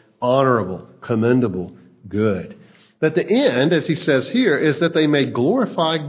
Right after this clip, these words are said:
God on the day of visitation. Day of visitation most likely just refers to the day of Christ, the day of his return, the day of judgment, the day when God visits us in his, in his judgment on that day, brings in the fullness of our salvation.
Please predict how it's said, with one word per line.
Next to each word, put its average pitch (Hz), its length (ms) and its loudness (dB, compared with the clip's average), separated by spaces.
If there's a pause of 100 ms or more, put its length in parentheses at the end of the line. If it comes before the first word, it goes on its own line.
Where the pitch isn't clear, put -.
God 170 500 2
on 156 140 0
the 165 80 0
day 151 220 2
of 151 100 0
visitation. 147 720 -4
Day 143 140 4
of 156 80 2
visitation 156 1120 -2 (400)
most 135 220 0
likely 123 280 2
just 117 180 -4
refers 127 380 2
to - 80 -10
the 143 80 -8
day 110 200 2
of 110 120 0
Christ, 185 460 -2
the 117 80 -2
day 117 200 2
of 113 80 0
his 107 160 -6
return, 104 520 0
the 101 60 -8
day 107 160 0
of 95 120 -4
judgment, 127 480 0
the 117 60 -8
day 113 160 -2
when 113 140 -6
God 117 480 0 (100)
visits 135 540 -2
us 98 360 -6
in 110 140 -4
his, 107 340 -6 (240)
in 120 100 -6
his 101 160 -6
judgment 113 720 0
on 107 140 -4
that 101 240 -8
day, 110 440 0 (280)
brings 107 360 2
in 113 100 2
the 104 80 0
fullness 117 440 2
of 101 80 -4
our 98 120 0
salvation. 101 800 -4